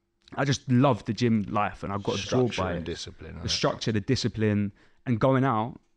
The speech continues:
Speaker 1: there was no pressure to drink or to do that, because everyone, "Ah, you're, you're boxing." They, they almost like to n-, see you not drinking and t-, partaking. And I think that was, that was the core of everything else good. Like, it was the,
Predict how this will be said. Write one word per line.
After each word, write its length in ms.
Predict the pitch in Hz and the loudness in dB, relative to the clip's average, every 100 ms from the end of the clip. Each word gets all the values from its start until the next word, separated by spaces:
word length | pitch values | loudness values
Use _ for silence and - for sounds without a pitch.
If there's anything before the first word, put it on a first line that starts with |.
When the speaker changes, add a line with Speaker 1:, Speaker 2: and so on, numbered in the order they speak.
| _ _ _ _ _ 113 | _ _ _ _ _ -4
Speaker 1:
there 160 | 131 | 0
was 120 | 110 113 | 2 4
no 180 | 139 | 4
pressure 360 | 131 139 127 117 | 2 0 -2 -2
to 120 | - | -4
drink 420 | 101 - 120 110 - - | -6 0 2 0 -2 -4
or 200 | 117 113 | -2 -2
to 280 | - 117 107 | -2 -2 -2
do 300 | 104 135 127 | -4 0 0
that, 100 | 113 | 0
because 180 | 123 143 | 0 0
everyone, 280 | 151 135 - | 0 -2 -4
"Ah, 80 | 110 | -8
you're, 220 | 117 131 - | -4 -4 -4
you're 160 | 113 120 | -4 -2
boxing." 400 | 101 120 - 80 | 0 -4 -4 -2
They, 100 | 104 131 143 151 | 0 2 4 4
they 100 | 151 | 4
almost 380 | 160 151 131 - | 4 2 0 -4
like 300 | 131 147 - | -4 -2 -2
to 80 | - | -2
n-, 180 | 131 139 | 0 0
see 160 | - 143 | 0 2
you 100 | 131 | 4
not 220 | 156 - _ - _ | 2 -2 _ -20 _
drinking 320 | - 120 113 | 0 2 2
and 100 | 110 | 0
t-, 80 | 104 110 | -2 -6
partaking. 580 | - 110 107 113 - - - _ _ _ - | -6 -4 -2 -4 -4 -14 -18 _ _ _ -4
And 100 | 120 | 0
I 60 | |
think 480 | 117 135 135 - - _ _ - - - | 2 4 2 0 -14 _ _ -18 -16 -12
that 260 | 123 156 160 | -2 0 4
was, 460 | 139 120 104 - - - _ _ _ _ _ - | 6 4 2 -6 -10 -20 _ _ _ _ _ -4
that 200 | 143 185 | 0 2
was 140 | 123 | 2
the 80 | 127 | 0
core 540 | - 165 117 104 135 - _ | 2 4 4 2 0 -8 _
of 140 | 113 117 | -4 0
everything 380 | 135 120 120 110 | 0 2 0 0
else 220 | 127 104 | 0 0
good. 340 | - 117 98 - | 0 0 0 -8
Like, 140 | 131 - - - | -8 -8 -8 0
it 60 | |
was 140 | 139 120 | 2 2
the, 160 | 131 | -2